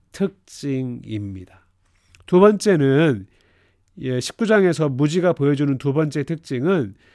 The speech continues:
뭐든지 자기 마음이 기준이 돼서 판단한다는 거죠.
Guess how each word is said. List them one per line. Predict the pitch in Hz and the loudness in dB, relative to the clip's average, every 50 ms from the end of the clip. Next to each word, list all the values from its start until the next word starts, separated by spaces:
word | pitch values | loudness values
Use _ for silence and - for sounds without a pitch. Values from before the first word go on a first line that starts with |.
| _ _ _ _ _ _ | _ _ _ _ _ _
뭐든지 | 123 135 151 170 175 190 208 202 175 202 220 - | 2 6 6 6 8 6 4 2 2 0 -2 -2
자기 | - - - 120 123 117 147 160 156 | -4 -6 -6 -4 -4 0 0 0 0
마음이 | 127 110 110 113 113 120 131 143 156 165 165 165 170 175 175 170 175 175 175 175 170 165 170 175 175 | 0 -2 -4 -4 -2 0 2 2 2 4 4 4 2 2 2 2 2 2 2 2 0 0 0 -2 -2
기준이 | 143 - - 143 135 120 160 185 185 175 | -4 -4 -4 -4 -4 -4 -2 -4 -4 -2
돼서 | 147 143 131 110 131 127 123 123 - _ _ _ _ _ _ _ _ | -2 -2 -4 -4 -4 -6 -6 -8 -8 _ _ _ _ _ _ _ _
판단한다는 | - - 220 220 214 196 208 196 185 160 165 175 180 185 180 170 156 139 117 | -10 -8 -6 -4 -2 0 0 0 0 0 -2 -4 -2 -2 -2 -2 -4 -4 -6
거죠. | 107 101 95 101 98 101 117 160 220 294 | -8 -10 -12 -12 -12 -8 -8 -8 -8 -8